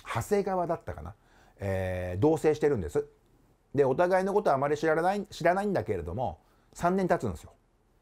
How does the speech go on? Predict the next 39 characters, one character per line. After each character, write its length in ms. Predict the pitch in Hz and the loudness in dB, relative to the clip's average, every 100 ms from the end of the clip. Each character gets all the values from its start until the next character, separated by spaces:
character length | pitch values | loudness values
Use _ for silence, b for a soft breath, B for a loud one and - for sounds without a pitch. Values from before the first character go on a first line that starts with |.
| _ | _
で、 60 | 104 | -6
す 120 | - | -2
る 100 | 131 | 0
と、 280 | 131 98 71 _ _ _ _ _ - | 2 0 -2 _ _ _ _ _ -4
長 80 | |
谷 120 | 104 127 | 0 2
川 160 | 117 | 2
が 200 | 117 92 | 2 -2
い 60 | 85 | -4
き 120 | - | -2
な 80 | 165 | -2
り 80 | 139 | -2
婚 220 | - 143 | -2 -2
姻 80 | 143 | 0
届 240 | 139 98 | -2 -2
出 100 | 82 | -6
し 80 | - | -8
て、 240 | 92 80 - _ _ _ _ - | -8 -8 -12 _ _ _ _ -6
イ 100 | 123 | -4
チ 80 | |
コ 60 | 120 | -2
に 80 | 92 | -4
プ 140 | - | -2
ロ 80 | 117 | -2
ポ 140 | 127 | -2
ー 40 | 113 | -4
ズ 80 | - | -6
す 80 | |
る 60 | 71 | -14
わ 80 | - | -14
け。 80 | - _ _ _ _ _ _ - | -20 _ _ _ _ _ _ -4
イ 80 | 151 | -4
チ 100 | - | 0
コ 80 | 120 | 0
は 60 | |
泣 140 | 98 98 | 0 0
く 100 | 143 | -2
わ 100 | |
け。 140 | 143 | -2